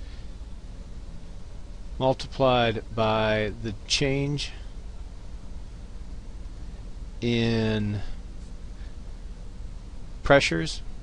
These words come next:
from the top and the bottom, or left to right, you know, the two sides of the membrane.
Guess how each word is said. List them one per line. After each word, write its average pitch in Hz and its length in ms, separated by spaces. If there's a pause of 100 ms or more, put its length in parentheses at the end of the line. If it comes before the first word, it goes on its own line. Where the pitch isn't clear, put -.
(200)
from 107 160
the 101 60
top 117 340
and 120 140 (340)
the 113 60
bottom, 123 480 (500)
or 90 180 (160)
left 101 300
to 104 100
right, 98 240
you 104 100
know, 98 80
the 92 100
two - 240
sides 104 480
of 101 60
the 98 40
membrane. 95 540